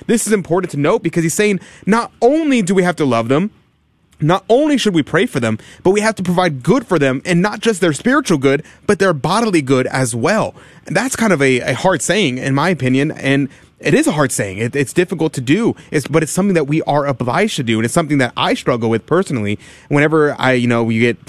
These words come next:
you get in Twitter fights, you get in Facebook fights, you get in fights in, uh, in your group chats with your friends,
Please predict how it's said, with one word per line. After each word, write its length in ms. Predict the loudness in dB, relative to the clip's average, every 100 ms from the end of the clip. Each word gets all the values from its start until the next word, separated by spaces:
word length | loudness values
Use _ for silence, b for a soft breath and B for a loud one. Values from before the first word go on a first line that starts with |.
| B B
you 100 | -2
get 100 | 0
in 80 | 0
Twitter 240 | 2 2
fights, 360 | 2 0 -2 -4
you 40 |
get 80 | -4
in 60 | 0
Facebook 380 | 0 0 -2 -2
fights, 300 | -2 -2 -4
you 80 |
get 120 | -2 0
in 200 | 0 -2 B B
fights 340 | 0 0 0
in, 140 | 0 2
uh, 100 | 0
in 80 | 0
your 100 | -2
group 220 | 2 0
chats 240 | 2 -2 0
with 80 | -4
your 80 |
friends, 480 | 0 2 2 0 -6